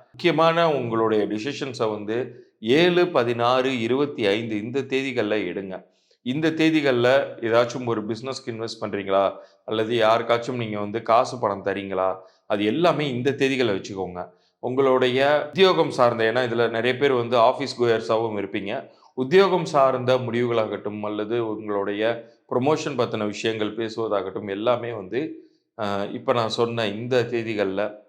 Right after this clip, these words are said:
வைத்துக் கொள்ளுங்கள். இது வந்து உங்களுக்கு ஃப்ரூட்ஃபுல்லான ரிசல்ட்ஸை உங்களுக்கு ஏற்படுத்தும். அ, நிறங்களை பொறுத்த அளவுக்கு ஸ்கை ப்ளூ வந்து நிறைய தேர்ந்தெடுத்து உபயோகப்படுத்துங்க. அது உங்களுக்கு ரொம்ப, ரொம்ப லக்கியாக அமையும். வணங்க வேண்டிய தெய்வத்தை பொறுத்த அளவுக்கு நீங்க வந்து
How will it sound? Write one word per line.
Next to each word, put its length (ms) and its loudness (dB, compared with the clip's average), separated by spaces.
வைத்துக் 340 -4
கொள்ளுங்கள். 500 -4
இது 160 -6
வந்து 260 -4
உங்களுக்கு 600 -6
ஃப்ரூட்ஃபுல்லான 840 0
ரிசல்ட்ஸை 360 -4
உங்களுக்கு 580 -4
ஏற்படுத்தும். 720 -6
அ, 200 -4
நிறங்களை 640 6
பொறுத்த 340 0
அளவுக்கு 520 0
ஸ்கை 420 4
ப்ளூ 320 0
வந்து 260 -2
நிறைய 500 -2
தேர்ந்தெடுத்து 520 -4
உபயோகப்படுத்துங்க. 760 -4
அது 200 -6
உங்களுக்கு 480 -4
ரொம்ப, 280 -2
ரொம்ப 500 0
லக்கியாக 560 2
அமையும். 680 -2
வணங்க 300 2
வேண்டிய 240 4
தெய்வத்தை 360 0
பொறுத்த 280 0
அளவுக்கு 300 0
நீங்க 220 -4
வந்து 560 -2